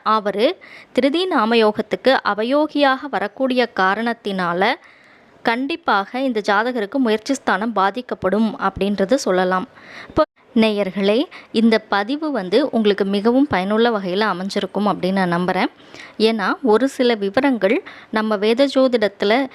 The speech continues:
இல்லாத விஷயங்கள், அதாவது வேத ஜோதிடம் தான் அடிப்படை. அதுல திதியோக கரணத்தை சேர்த்து வச்சு பலனை எடுக்கும் பொழுது, அது நமக்கு இன்னும் தெளிவான ஒரு தகவலையும், எதுக்காக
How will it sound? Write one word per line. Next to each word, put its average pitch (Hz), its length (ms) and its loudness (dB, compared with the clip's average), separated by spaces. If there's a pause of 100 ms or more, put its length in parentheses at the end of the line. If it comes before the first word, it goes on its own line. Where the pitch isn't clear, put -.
(200)
இல்லாத 254 640 0
விஷயங்கள், 208 720 -2
அதாவது 208 600 0
வேத 220 320 2
ஜோதிடம் 233 500 0
தான் 269 220 0
அடிப்படை. 196 560 -2 (480)
அதுல 233 540 0
திதியோக 269 540 0
கரணத்தை 208 400 0
சேர்த்து - 420 0
வச்சு 220 300 0
பலனை 208 420 -2
எடுக்கும் 196 360 -2
பொழுது, 185 400 2 (160)
அது 220 260 0
நமக்கு 214 420 -2
இன்னும் 247 380 4 (380)
தெளிவான 262 920 0
ஒரு 220 260 2
தகவலையும், 202 920 0
எதுக்காக 254 640 0